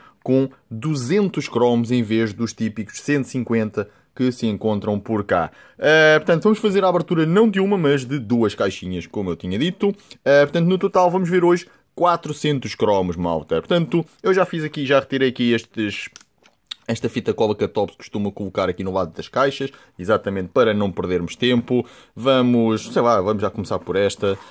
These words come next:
Vamos lá ver, malta, portanto, retirar então aqui as saquetazinhas.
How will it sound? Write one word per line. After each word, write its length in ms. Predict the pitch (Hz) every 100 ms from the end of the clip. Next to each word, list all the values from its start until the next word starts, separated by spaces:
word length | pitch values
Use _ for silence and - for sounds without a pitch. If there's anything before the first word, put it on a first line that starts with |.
| - -
Vamos 160 | - 160
lá 140 | 165
ver, 240 | 147 156 147
malta, 360 | 147 135 143
portanto, 360 | 131 139 127 120
retirar 460 | 123 127 127 123 120
então 180 | 127
aqui 280 | 120 - 107 - 139 143 139
as 80 | 131
saquetazinhas. 880 | 113 113 104 98 101 120 139 160